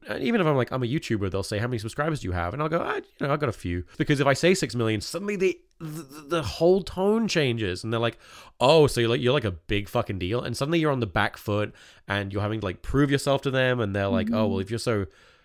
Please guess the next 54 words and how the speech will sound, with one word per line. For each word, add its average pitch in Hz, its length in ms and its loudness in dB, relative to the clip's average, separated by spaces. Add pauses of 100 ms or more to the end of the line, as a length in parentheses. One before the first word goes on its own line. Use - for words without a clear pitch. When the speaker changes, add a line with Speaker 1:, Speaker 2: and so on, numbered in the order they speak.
(220)
Speaker 1:
you 143 80 0
know, 123 60 4
it's 113 120 0
like 190 100 0
if 196 80 2
you 170 60 2
tell 143 160 4
someone 120 220 2
you're 104 100 2
a - 20 0
comedian, 101 400 -2
they're 92 80 -2
like, 92 160 -2
"Oh, 165 80 2
well, 117 140 0
tell 113 160 -4
me 101 80 -2
a 87 60 -2
joke 85 240 -6
then." - 200 -10 (480)
Um, 92 300 0
Speaker 2:
Yeah. 214 240 -4 (600)
Speaker 1:
and, 98 400 -4
and 98 200 -4
so, 98 180 -2
like, 92 240 -4
I've 101 140 -2
had 110 100 -2
a 101 40 -2
lot 98 120 -2
of 92 80 -6
friendships 92 400 -6
get 95 240 -4
poisoned. 95 640 -6
I, 107 100 -6
I, 110 440 -2
I 113 40 -2
had 120 100 -4 (120)
friendships 98 460 -6
fall 95 220 -6
apart 92 420 -6
as 92 120 -10
early 87 280 -4
as 85 320 -8 (800)
twenty 87 300 -6
ten 90 440 -6 (160)
because 90 540 -4 (480)
I 98 120 -2
was 92 140 -4
now 95 120 -4
making 92 260 -4
money 92 180 -4
on 92 120 -4
YouTube. 110 560 -4